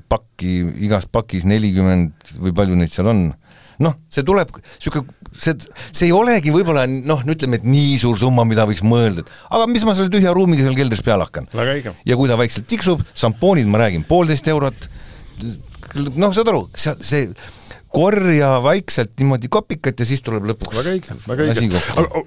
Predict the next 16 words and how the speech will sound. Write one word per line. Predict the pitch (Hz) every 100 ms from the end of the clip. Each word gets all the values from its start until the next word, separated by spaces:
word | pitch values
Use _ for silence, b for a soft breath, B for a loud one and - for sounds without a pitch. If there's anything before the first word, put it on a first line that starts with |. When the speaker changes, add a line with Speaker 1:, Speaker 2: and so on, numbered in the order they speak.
| -
Speaker 2:
on | 160 233
sul | 233 220
siiski | 190 160 127 120
ka |
mõned | 123 127 -
sellised | 185 180 135 -
kaubad, | 175 156 120
noh, | 120 113
mille | 127 120
puhul | 139 151 107
sa | 101 95
nagu | 90 92
raha | 117 110
kokku | 101 -
ei | 90
hoia? | 92 101